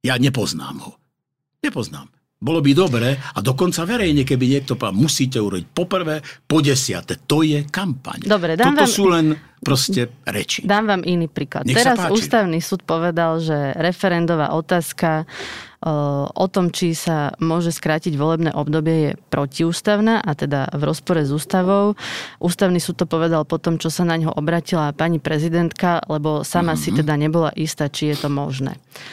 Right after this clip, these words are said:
Speaker 2: Matovič povie, že hlboko nesúhlasí so zlomyselným konaním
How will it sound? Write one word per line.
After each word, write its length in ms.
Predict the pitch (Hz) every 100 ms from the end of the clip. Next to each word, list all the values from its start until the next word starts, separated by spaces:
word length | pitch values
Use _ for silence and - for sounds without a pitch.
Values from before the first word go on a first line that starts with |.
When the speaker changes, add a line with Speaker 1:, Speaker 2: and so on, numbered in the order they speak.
| - - _ _
Speaker 2:
Matovič 680 | - 165 233 320 240 156 -
povie, 400 | 151 143 139 139 147 190 190 196
že 320 | 135 139 139 -
hlboko 560 | 131 160 214 285 - 175
nesúhlasí 640 | 151 156 190 185 175 180
so 160 | 151 143
zlomyselným 800 | 143 151 208 233 254 233 170 139
konaním 640 | 139 151 160 160 147 135